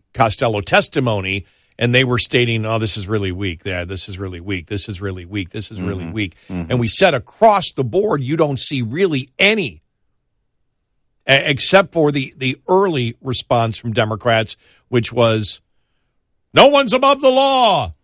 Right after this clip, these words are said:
Speaker 1: Okay, well, what are the
Speaker 2: Mm.
Speaker 1: actual legal a-, aspects of the case? Once you get to the legal aspects of the case,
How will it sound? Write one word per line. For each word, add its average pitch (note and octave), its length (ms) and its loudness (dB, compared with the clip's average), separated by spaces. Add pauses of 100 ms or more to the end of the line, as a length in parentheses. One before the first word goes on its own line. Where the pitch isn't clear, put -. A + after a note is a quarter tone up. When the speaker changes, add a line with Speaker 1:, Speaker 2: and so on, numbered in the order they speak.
Speaker 1:
Okay, C#3+ 280 -8
well, A#2+ 160 -4
what C#3 120 -2
are C#3 40 -4
the B2 140 -2
Speaker 2:
Mm. D#3 120 -4
Speaker 1:
actual B2 300 -4
legal A#2 280 2
a-, B2 300 -4 (100)
aspects A#2 540 -4
of G#2 60 -16
the G2+ 80 -10
case? C#3+ 320 -4
Once A#2+ 240 -6
you B2+ 60 -8
get A#2 160 -4
to A#2 60 -8
the G#2 80 -6
legal G#2+ 380 -4 (320)
aspects B2+ 460 0
of F#2 60 -6
the E2+ 60 -10
case, C#3+ 500 -4